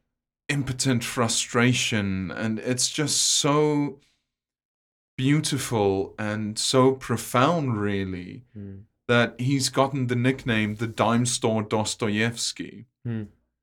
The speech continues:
Speaker 1: But he never really won any awards or was, he wasn't really noticed by critics.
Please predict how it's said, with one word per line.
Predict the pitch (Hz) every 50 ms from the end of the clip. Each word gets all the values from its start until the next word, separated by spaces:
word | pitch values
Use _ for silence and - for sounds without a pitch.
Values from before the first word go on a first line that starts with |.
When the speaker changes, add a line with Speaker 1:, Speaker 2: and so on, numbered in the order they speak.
| _ _ _ _ _ _ -
Speaker 1:
But | 123 117
he | 113 135 160
never | 160 165 170 170 175 170
really | 165 156 147 139 123
won | 101 98 92 92 101 110 113 110
any | 107 107 110 110 104
awards | 95 90 82 80 82 85 90 92 95 98 98 98 101 101 101 101 101 101 101 -
or | 104 80 67 80 87 78 - _ _ _ _ _ _ _ _ _ _ _
was, | - 104 113 113 113 107 - -
he | 131 135
wasn't | 131 135 143 135 160 156
really | 143 143 139 135 127
noticed | 113 104 98 95 98 110 120 120 123 - 131 110 95 - - - _
by | - 104 101
critics. | 98 - - - - 104 101 - - 98 92 - - - - - - - - - -